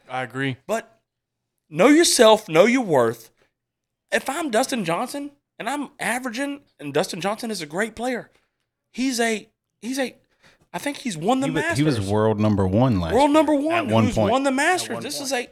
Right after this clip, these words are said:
Speaker 2: a world class top five golfer.
Speaker 3: Oh, yeah.
Speaker 2: He, he's like, "Oh, you gonna pay me one fifty?
Speaker 3: Yeah.
Speaker 2: Hey,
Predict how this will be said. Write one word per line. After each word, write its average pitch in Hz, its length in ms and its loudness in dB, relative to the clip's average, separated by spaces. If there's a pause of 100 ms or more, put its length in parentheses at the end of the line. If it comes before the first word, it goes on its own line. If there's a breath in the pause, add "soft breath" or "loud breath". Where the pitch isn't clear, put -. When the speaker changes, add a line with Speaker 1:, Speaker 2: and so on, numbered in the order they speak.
(120)
Speaker 2:
a 175 100 -2
world 202 400 0
class 208 380 0
top - 300 -8
five 208 240 -6
golfer. 196 500 -4
Speaker 3:
Oh, 101 160 -4
yeah. 104 160 -6 (280)
Speaker 2:
He, 311 260 0 (100)
he's 233 200 -2
like, 208 220 0 (280)
"Oh, 302 100 -2
you 254 160 2
gonna 311 160 0
pay 240 220 -2
me 269 100 0
one 262 220 0
fifty? 370 460 0 (140)
Speaker 3:
Yeah. 185 260 -8 (180)
Speaker 2:
Hey, - 260 -4